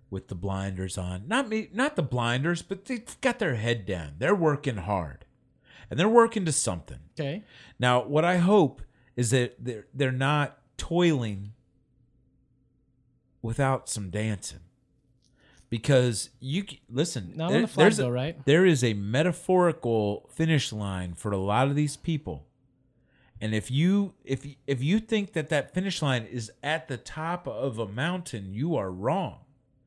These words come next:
Speaker 1: It is not all a climb up. There is some valleys and, and, and peaks again,
Speaker 2: Mm.
Speaker 1: but valleys sometimes and plateaus.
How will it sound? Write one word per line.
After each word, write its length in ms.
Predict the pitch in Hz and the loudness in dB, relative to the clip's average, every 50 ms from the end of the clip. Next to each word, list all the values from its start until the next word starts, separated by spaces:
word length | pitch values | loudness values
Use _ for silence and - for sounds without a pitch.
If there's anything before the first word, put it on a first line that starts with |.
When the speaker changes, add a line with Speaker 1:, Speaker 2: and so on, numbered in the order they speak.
| _ _ _ - | _ _ _ -8
Speaker 1:
It 80 | - 127 | -2 2
is 180 | 151 147 123 120 | 2 2 2 0
not 260 | 135 139 156 170 170 | -2 0 0 2 2
all 280 | 160 156 147 139 123 117 | 2 2 2 0 0 -2
a 40 | 110 | -4
climb 540 | - - - - 113 110 107 104 95 92 | -6 -10 -10 -6 -4 -4 -2 -2 -4 -4
up. 300 | 90 90 - - - - - _ _ _ _ - - - - - | -6 -6 -8 -10 -12 -18 -20 _ _ _ _ -12 -12 -12 -8 0
There 300 | 120 127 143 175 180 160 | 2 2 4 4 2 2
is 300 | 143 143 147 151 147 - | 2 2 2 0 0 -2
some 380 | - - 151 147 147 143 120 - _ _ _ _ - | -4 -4 -2 -2 -2 -4 -6 -8 _ _ _ _ -18
valleys 960 | 71 85 80 92 101 110 120 135 131 120 107 92 78 73 - - - - - _ _ _ _ _ _ _ _ - | -16 -10 -6 -4 0 0 2 2 2 0 -2 -6 -8 -14 -18 -16 -16 -16 -18 _ _ _ _ _ _ _ _ -12
and, 400 | - 110 117 120 117 117 113 - - - | -6 -4 -2 -2 -2 -4 -6 -10 -10 -6
and, 340 | 131 127 127 127 127 127 - - | -4 -2 -2 -2 -4 -6 -8 -6
and 200 | - 160 170 - | -4 -4 -2 -2
peaks 300 | 196 226 233 226 - - | -2 -2 -2 -4 -6 -6
again, 440 | 226 175 151 156 143 143 165 185 196 _ _ _ _ _ _ _ _ _ - | -4 -2 -2 0 0 0 -2 -4 -8 _ _ _ _ _ _ _ _ _ -20
Speaker 2:
Mm. 240 | 120 120 120 120 - - - _ _ _ _ _ _ _ _ _ - | -16 -14 -14 -14 -14 -16 -20 _ _ _ _ _ _ _ _ _ 0
Speaker 1:
but 140 | 151 151 139 | 0 0 2
valleys 560 | 131 147 160 156 151 151 151 151 151 151 143 | 4 4 6 6 6 6 4 4 2 0 -2
sometimes 760 | - - - 147 143 139 131 - 151 135 135 139 139 139 135 | -6 -2 -2 0 0 0 0 0 0 0 2 0 0 0 0
and 160 | 147 139 131 120 | -2 -2 -2 -4
plateaus. 840 | - 143 127 120 113 - - 120 104 90 82 76 73 - - - | -2 0 0 0 0 -2 -6 -8 -8 -8 -8 -12 -16 -20 -20 -20